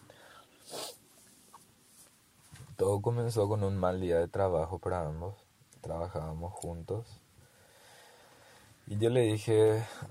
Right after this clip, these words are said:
"Hoy sí o sí salimos tarde, tengo ganas de tomar vodka". Y como que estaba haciendo frío, mucho frío, pero no tanto como acá. Y fue así, como,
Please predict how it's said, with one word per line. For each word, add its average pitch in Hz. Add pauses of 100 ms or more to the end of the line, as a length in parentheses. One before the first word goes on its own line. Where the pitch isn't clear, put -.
"Hoy 104
sí 104
o 95
sí 95
salimos 92 (100)
tarde, 82 (100)
tengo 92
ganas 85
de 90
tomar 85
vodka". 76 (960)
Y 95
como 104
que 110
estaba 120
haciendo 113
frío, 92 (260)
mucho 101
frío, 92 (880)
pero -
no 87
tanto 92
como 95
acá. 95 (1700)
Y 104
fue 104
así, 104
como, 95